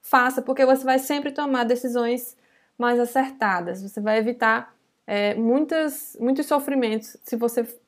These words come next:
fizer dessa maneira. E aí, pra finalizar, eu vou dizer uma frase que eu não me recordo quem é o autor, mas eu ouvi da boca de Leandro Carnal, eu acho que ele estava parafraseando outra pessoa, mas a frase é, "O que o homem não entende, ele não possui."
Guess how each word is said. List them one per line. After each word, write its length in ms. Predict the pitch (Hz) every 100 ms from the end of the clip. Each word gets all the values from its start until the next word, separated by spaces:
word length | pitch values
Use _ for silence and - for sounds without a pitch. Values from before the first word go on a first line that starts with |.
| _
fizer 560 | 262 226 208 214 - - _ _ -
dessa 280 | 226 226
maneira. 460 | 240 262 220 175 170 - - _ _ _ _ _ _ -
E 40 |
aí, 120 | 285 277
pra 160 | 339
finalizar, 840 | 339 302 277 277 262 254 269 302 - -
eu 120 | 247
vou 100 | 247
dizer 160 | 233 240
uma 160 | 254
frase 640 | 254 220 208 214 226 247 262
que 180 | -
eu 60 | 233
não 100 | 233
me 100 | 262
recordo 420 | 269 262 214 196
quem 180 | - 196
é 40 |
o 60 | 190
autor, 540 | 190 208 190 185 220
mas 340 | 220 208 196 -
eu 120 | 202
ouvi 280 | 202 196 196
da 120 | 190
boca 220 | 190 185 185
de 80 |
Leandro 300 | 185 185 190
Carnal, 540 | 190 220 214 202 208 220
eu 80 | 214
acho 200 | 202 -
que 60 |
ele 80 | 208
estava 240 | 208 202
parafraseando 720 | 196 208 208 208 202 202 196 196
outra 180 | 190
pessoa, 480 | 208 220 - 190 220 - - - _
mas 160 | 226 220
a 140 | 240
frase 400 | 240 240 254 262
é, 160 | 214 180 -
"O 140 | 240
que 280 | 240 330 339
o 60 | 302
homem 420 | 285 269 262 254
não 180 | 254 311
entende, 680 | 320 294 233 220 226 220 -
ele 240 | 226 233 247
não 240 | 254 254
possui." 680 | - 285 285 - - -